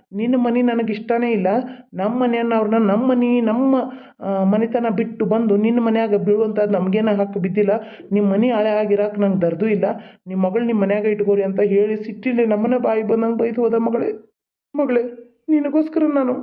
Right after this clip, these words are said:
ಎಲ್ಲನೂ ಬಿಡಕ್ಕೆ ತಯಾರಾಗಿದ್ದೀನಿ. ಇನ್ನು ಈ ಹುಡುಗನ್ನ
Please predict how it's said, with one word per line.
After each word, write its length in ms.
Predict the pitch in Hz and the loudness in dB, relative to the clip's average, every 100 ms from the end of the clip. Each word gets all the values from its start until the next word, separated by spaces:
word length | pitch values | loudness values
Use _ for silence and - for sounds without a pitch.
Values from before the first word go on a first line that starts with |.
| - - - _ 330 | -10 -18 -20 _ -14
ಎಲ್ಲನೂ 420 | - 302 302 311 | -2 0 2 0
ಬಿಡಕ್ಕೆ 300 | 285 302 302 | 0 0 0
ತಯಾರಾಗಿದ್ದೀನಿ. 580 | 330 285 269 254 262 233 - - - _ _ - | 0 2 0 0 -2 -2 -6 -16 -20 _ _ -10
ಇನ್ನು 420 | 285 285 285 - _ _ | -6 -6 -8 -14 _ _
ಈ 20 | 302 | -2
ಹುಡುಗನ್ನ 480 | 285 302 294 339 | 0 0 -2 -2